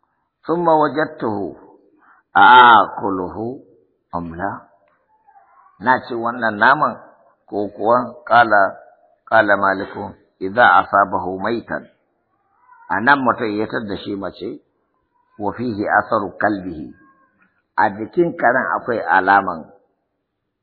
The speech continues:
karensa. Au asaru samihi, ko alaman kibiyarsa. Au asaru baghihi, ko alaman shahonsa. Falyakulhu. Ma lam yabit.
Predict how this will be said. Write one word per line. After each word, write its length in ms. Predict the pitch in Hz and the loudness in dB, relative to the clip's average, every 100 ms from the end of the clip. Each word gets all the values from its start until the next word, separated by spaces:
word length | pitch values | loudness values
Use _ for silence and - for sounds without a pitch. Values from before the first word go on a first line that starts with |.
| - | -4
karensa. 560 | 85 92 95 80 62 - _ _ _ _ _ _ _ _ _ _ _ _ _ _ _ - | -2 0 -2 -4 -8 -10 _ _ _ _ _ _ _ _ _ _ _ _ _ _ _ 0
Au 160 | 117 135 120 - - | 2 2 -4 -10 -2
asaru 400 | 101 117 120 113 101 | 2 2 2 0 0
samihi, 480 | 104 101 95 82 76 71 _ _ | 0 0 -2 -10 -12 -14 _ _
ko 140 | 117 117 | 2 4
alaman 480 | 117 107 101 98 - | 4 4 2 -2 -10
kibiyarsa. 640 | 117 101 92 87 - 58 - _ _ _ _ _ _ _ _ _ _ | -12 -8 -8 -10 -14 -18 -18 _ _ _ _ _ _ _ _ _ _
Au 200 | 110 127 127 110 90 | 4 6 4 -2 2
asaru 480 | 120 117 117 104 | 2 4 0 0
baghihi, 560 | 95 104 104 90 80 78 65 _ _ _ | 0 2 2 -2 -10 -12 -14 _ _ _
ko 140 | 131 120 | -4 0
alaman 460 | 107 101 107 98 95 | 0 0 -4 -6 -10
shahonsa. 680 | 95 101 98 90 65 50 - _ _ _ _ _ _ _ _ _ _ _ _ _ - | -4 -4 -4 -8 -10 -14 -16 _ _ _ _ _ _ _ _ _ _ _ _ _ -10
Falyakulhu. 800 | 87 90 87 76 - 71 85 - _ _ _ _ _ _ _ _ _ _ | -8 -2 -2 -2 -8 -18 -18 -20 _ _ _ _ _ _ _ _ _ _
Ma 280 | 85 95 104 | -6 0 0
lam 260 | 104 107 | 0 -4
yabit. 400 | 92 78 - - | -6 -12 -14 -20